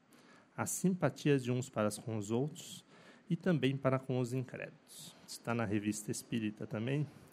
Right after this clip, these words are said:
E eu extraí isso daquele livro A Convivência na Casa Espírita, que é um livro, acho que é muito bom pra gente ter sempre presente, tá bom? Era isso que eu tinha pra trazer pra vocês.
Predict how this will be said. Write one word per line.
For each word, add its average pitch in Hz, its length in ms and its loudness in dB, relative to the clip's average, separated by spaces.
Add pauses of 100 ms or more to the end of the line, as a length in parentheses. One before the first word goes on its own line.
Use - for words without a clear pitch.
(500)
E 147 60 2
eu 151 100 6
extraí 127 420 0
isso 127 240 -4
daquele 117 400 -2
livro 107 640 -2
A - 80 -6
Convivência 113 720 0
na 107 140 -2
Casa 104 300 -2
Espírita, 113 640 -8 (200)
que - 80 -10
é - 20 -6
um 110 120 -6
livro, 104 360 -4 (120)
acho 123 220 -14
que - 100 -8
é 107 80 -8 (1160)
muito 131 240 -4
bom 107 220 0
pra 101 200 -2
gente 98 440 -8
ter 117 260 -4
sempre 113 340 -4
presente, - 680 -8 (160)
tá - 80 -20
bom? 131 220 -8 (920)
Era 175 160 0
isso 143 160 -2
que - 80 -6
eu 123 60 0
tinha 117 260 -4
pra 110 140 -4
trazer 107 300 -4
pra 107 160 -6
vocês. - 760 -6